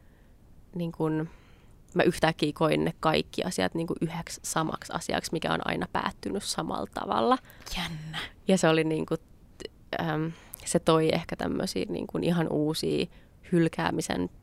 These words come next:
Speaker 1: pelko, niin kun tiloja. <laughs> Hylkäämisen kammo, miksi sitä sanotaan, semmonen niin kun hylkäämisen ahdistus.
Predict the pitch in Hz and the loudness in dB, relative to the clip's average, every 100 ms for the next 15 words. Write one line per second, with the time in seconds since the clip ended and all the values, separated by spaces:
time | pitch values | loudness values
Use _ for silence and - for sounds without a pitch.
0 | - - - - - - - - - - | -2 0 0 -2 -4 -6 -10 -20 -20 -20
1 | - - - - - - - - - 190 | -20 -20 -20 -10 -8 -6 -6 -6 -6 -10
2 | - - 180 175 165 233 - - - - | -14 -2 4 6 8 6 6 4 4 4
3 | - - - - - - - - 214 196 | -8 -20 -20 -16 -14 -14 -16 0 4 6
4 | 170 160 175 160 165 - 170 160 175 190 | 6 4 2 0 -4 -2 -2 0 0 0
5 | - 220 - 202 202 202 220 208 190 190 | -4 -8 -6 -6 -4 -4 -4 -4 -4 -4
6 | 202 196 214 214 208 202 196 196 202 196 | -4 -6 -8 -4 -4 -2 -4 -4 -4 -6
7 | 196 208 214 - | -6 -8 -12 -16